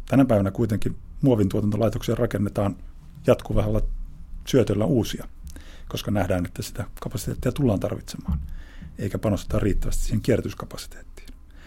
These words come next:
Mut kysyit, että mitä pitää tehdä, niin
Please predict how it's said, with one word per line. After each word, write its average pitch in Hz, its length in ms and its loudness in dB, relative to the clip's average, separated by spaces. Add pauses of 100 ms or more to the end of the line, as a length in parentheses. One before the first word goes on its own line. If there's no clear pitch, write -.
(720)
Mut - 220 2
kysyit, 143 280 4
että 117 120 6
mitä 127 180 8
pitää 98 240 2
tehdä, 110 420 4 (1160)
niin 110 240 4